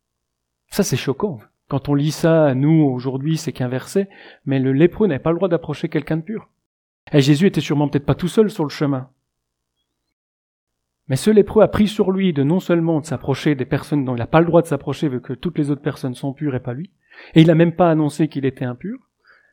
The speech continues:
enfin si, en, en se jetant à genoux, mais il a cette conviction. Il a cette conviction que cette rencontre va le changer.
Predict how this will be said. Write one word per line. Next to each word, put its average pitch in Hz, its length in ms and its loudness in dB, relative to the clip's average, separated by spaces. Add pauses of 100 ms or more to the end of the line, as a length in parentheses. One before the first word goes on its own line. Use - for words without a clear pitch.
(100)
enfin 120 140 -4
si, 143 220 -8
en, 123 100 -10
en 135 180 -6
se 127 60 -4
jetant 135 300 -2
à 123 100 -2
genoux, 185 300 -6 (1600)
mais 160 100 6
il 175 80 6
a 175 40 4
cette - 200 2
conviction. 196 580 -2 (1120)
Il 139 100 0
a 139 40 2
cette 143 200 -2
conviction 190 420 -2
que 151 100 -6
cette 135 220 -4
rencontre 143 400 -4
va 131 60 0
le 127 40 -2
changer. 123 380 -8